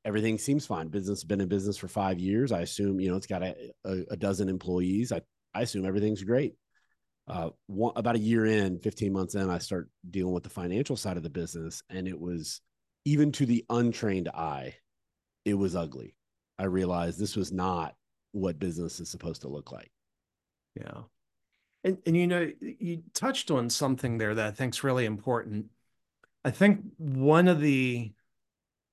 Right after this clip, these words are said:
Speaker 2: one of the hallmarks or one of the traits that you find in any seasoned leader is you always check assumptions, 'cause you have those moments early in your career where you, you made assumptions and you
Speaker 1: Yep.
Speaker 2: realized how wrong they were.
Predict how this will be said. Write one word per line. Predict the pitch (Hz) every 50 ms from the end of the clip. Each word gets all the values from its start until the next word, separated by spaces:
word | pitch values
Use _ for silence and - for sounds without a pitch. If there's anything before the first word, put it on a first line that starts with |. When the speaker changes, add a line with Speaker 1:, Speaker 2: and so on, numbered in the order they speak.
| _ _ _ _ _ _ _ _ _ _ _ _ _ _ _ _ _
Speaker 2:
one | - 143 151 165 180
of | 180 165 143
the | 135 117
hallmarks | - - - 151 143 139 127 113 104 101 98 - -
or | 135
one | 120 131 151 170
of | 185
the | 156 -
traits | - - - 151 127 113 113 - - -
that | 131 120 -
you | 123 123
find | 117 - 139 123 123 120 117 113 104 101 110 - - - _ _ _ _ _ _ _ _ _ -
in | 127 127 127
any | 123 131 139 143 139 135 135 131 127 - -
seasoned | - - - - - 143 139 135 117 127 123 120 120 120
leader | 120 120 123 117 107 92 87 92 - _ _ _ _ _ _ _ _ _ -
is | 117 113 120
you | 131 131
always | 143 160 175 160 -
check | - - 147 135 - -
assumptions, | - - - 113 110 98 - - - - - - - - - _ _ _ _ _ _ _ _
'cause | - 156 135
you | 156
have | 156 165 151
those | 170 160 151 120
moments | 147 156 165 170 160 147 131 127 131 - - - _ _ _ _ _ _ _ _ _ _ _ _ _ -
early | 143 151 165 165 160 151
in | 147 143
your | 135 127 117
career | - - 147 151 156 151 135
where | 123 123 123
you, | 120 120 131 - -
you | 131 123 131 123 127 - _
made | - 139 135 143 156 196 208 185
assumptions | 151 - - 143 120 117 113 113 - - 123 117 107 113
and | 127 127
you | 127 127
Speaker 1:
Yep. | 131
Speaker 2:
realized | 135 139 135 127 123 127 120 - -
how | - 135 120 107
wrong | 98 113 123 143 160 196 180 135
they | 107 95
were. | 85 82 80 69 57 57